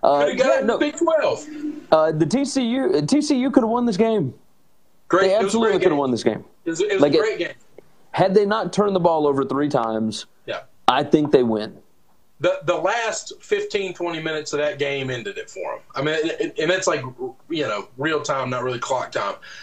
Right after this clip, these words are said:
Speaker 2: Like, the, the last half of the fourth quarter, they just, they began to make mistakes that you can't make against Ohio State. We, we talk about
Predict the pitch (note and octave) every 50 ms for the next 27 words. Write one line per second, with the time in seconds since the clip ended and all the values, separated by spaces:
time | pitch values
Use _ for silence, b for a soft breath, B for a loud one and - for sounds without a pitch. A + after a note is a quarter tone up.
0 | B B - D3 C#3 C3+ C#3 D3+ C#3+ D3 C#3+ D3 D3 - - F3 - - - -
1 | E3+ E3 D#3+ D#3+ - D#3 C3 C3 - - D3 C#3 C3+ C3+ - C#3 B2+ B2 A2+ G#2+
2 | G2 - - - - - _ - - - A#2+ A#2+ C#3+ C#3 C3 C#3+ C#3 - - -
3 | - B B B B B B B B - D3 D#3 D#3 C#3+ D#3+ D3 C#3 F3+ F#3+ F#3+
4 | F#3 F3 D#3+ D3+ D#3 D#3+ E3 - C#3+ C#3 C3+ - - - D#3+ D3 C#3+ C#3 C3+ -
5 | A#2+ B2+ C3+ B2+ - - D#3 D3 C#3 C3 C3+ C3+ C3+ C3 B2+ A#2 - A#2+ A#2 A2+
6 | A2 - - A#2 A2+ - - G#2 - G#2+ G#2+ - - - - G2 F2 E2+ - b
7 | b b b b b b - - B2+ B2+ - C3 C3 B2+ B2+ E3 D3+ D3 C#3+ -
8 | - C3 C3+ C3 C3 C3 B2+ B2 - -